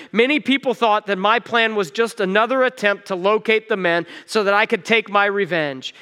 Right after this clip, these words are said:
To the surprise of the men and most of the villagers, I shook hands with the two men and forgave them. And it changed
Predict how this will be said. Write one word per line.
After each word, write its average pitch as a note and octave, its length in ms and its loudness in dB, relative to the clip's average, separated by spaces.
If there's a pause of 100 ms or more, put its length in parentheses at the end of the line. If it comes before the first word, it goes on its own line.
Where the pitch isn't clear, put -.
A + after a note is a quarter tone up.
(160)
To G3 100 -8
the F3 140 -6
surprise F#3+ 640 -2
of F#3+ 120 -8
the G3 80 -2
men E3 360 -4 (240)
and D#3 100 -4
most E3+ 300 -2
of E3+ 40 -10
the E3 80 -2
villagers, D3+ 600 -4 (260)
I D3+ 60 -2
shook F3 260 -6 (300)
hands C#3+ 460 -8 (220)
with - 360 -8
the D3+ 80 -8
two C#3+ 340 -10 (140)
men B2 340 -16 (340)
and B2 320 -16 (320)
forgave A#2+ 580 -18
them. A2 260 -20 (3250)
And C#3 120 -14
it - 140 -16
changed E3 640 -12